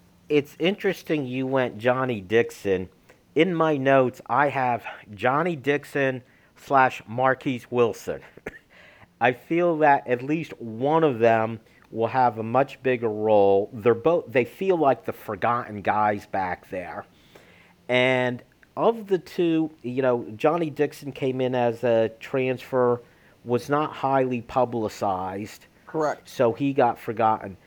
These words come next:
Speaker 1: The thing with Marquise Wilson, if you remember,
Speaker 2: Oh, I
Speaker 1: a couple
Speaker 2: do.
Speaker 1: when he first came in, he
Speaker 2: Yep.
Speaker 1: played. He played right away.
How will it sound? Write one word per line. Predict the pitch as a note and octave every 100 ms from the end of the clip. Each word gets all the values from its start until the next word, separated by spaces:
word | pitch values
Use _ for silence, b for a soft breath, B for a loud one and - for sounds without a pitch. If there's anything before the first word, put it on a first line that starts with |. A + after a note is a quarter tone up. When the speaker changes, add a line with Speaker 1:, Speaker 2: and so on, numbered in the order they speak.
| b b
Speaker 1:
The | -
thing | - C4+ C#4+
with | B3+ G3
Marquise | F3+ E3+ - D3+ -
Wilson, | F3+ E3 C3+
if | A#2+ -
you | C#3+
remember, | C3+ D3+ G3 C#3 G2 - b b b b _
Speaker 2:
Oh, | C#3 E3
I |
Speaker 1:
a |
couple | G#3+ G3+
Speaker 2:
do. | E3+
Speaker 1:
when | D#3
he | D3+ B3
first | - B3+ B3 -
came | A#3 A#3 G#3
in, | A3+ F3 B2+ A#2+ _ b b
he | - D3
Speaker 2:
Yep. | F#3
Speaker 1:
played. | - G3 A3 G#3 A2+ G2+
He | G3 G#3+
played | - G3+ F3+
right | D#3+ E3+ D#3
away. | D3 F3 E3+ A2+ G#2+